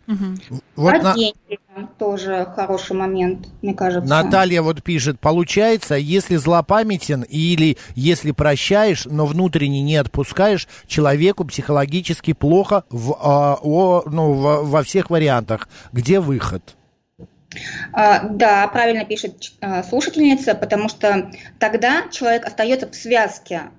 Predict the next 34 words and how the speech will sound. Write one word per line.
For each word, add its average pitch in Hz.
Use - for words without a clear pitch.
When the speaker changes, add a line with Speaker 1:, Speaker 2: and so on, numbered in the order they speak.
Speaker 3:
а, 180
с -
тем, 214
кому 202
он 208
хочет -
отомстить 220
на 214
долгие-долгие 226
годы. 175
А 202
выход 311
там, 220
а, 202
где 208
важно 214
понять 226
свои 208
интересы 196
и 240
какие 240
интересы 254
нарушил 247
этот 240
человек. 185
Еще 247
раз 214
сформировать 233
свое 214
отношение, 208
как 254
должно 254
быть 247
правильно 240